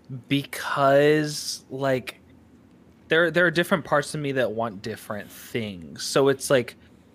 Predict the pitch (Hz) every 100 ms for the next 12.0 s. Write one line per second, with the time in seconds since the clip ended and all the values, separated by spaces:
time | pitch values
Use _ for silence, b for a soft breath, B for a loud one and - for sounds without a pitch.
0 | _ 143 165 190 190 - 165 143 - -
1 | 135 143 139 131 127 - 131 127 110 104
2 | 113 110 107 - - 113 104 101 98 95
3 | 170 - - - - - - - 104 113
4 | 139 156 156 147 127 123 123 117 110 104
5 | 110 - - _ - _ _ - 107 110
6 | 120 127 117 110 104 98 101 98 95 95
7 | - _ - 107 120 107 107 - 113 101
8 | - - - 123 123 117 110 107 113 117
9 | 117 127 135 - _ 120 117 110 110 -
10 | - - 120 117 107 110 110 110 104 104
11 | 101 113 104 95 - 92 92 - 95 92